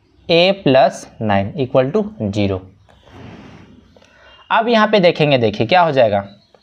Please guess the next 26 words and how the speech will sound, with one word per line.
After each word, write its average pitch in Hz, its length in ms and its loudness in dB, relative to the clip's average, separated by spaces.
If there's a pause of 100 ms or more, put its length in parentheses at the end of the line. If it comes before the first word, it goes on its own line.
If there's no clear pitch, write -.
(1900)
a, 170 320 4 (540)
a 202 260 2
माइनस 147 440 0
फ़ाइव 160 380 0
equal 147 340 0
to 143 120 0
zero 143 300 4
और 143 280 2 (160)
a 175 180 2 (120)
प्लस 135 340 2
नाइन 120 360 0
equal 110 260 -2
to 160 140 0
zero। 107 300 -2 (760)
a 185 160 2
equal 196 280 0
to 190 80 -2
कितना, 156 320 0
फ़ाइव 151 440 0
और 135 160 2
a 139 180 0
equal 127 280 -2
to 170 100 0
माइनस 113 420 -2
नाइन। 98 220 -2
तो 113 240 -2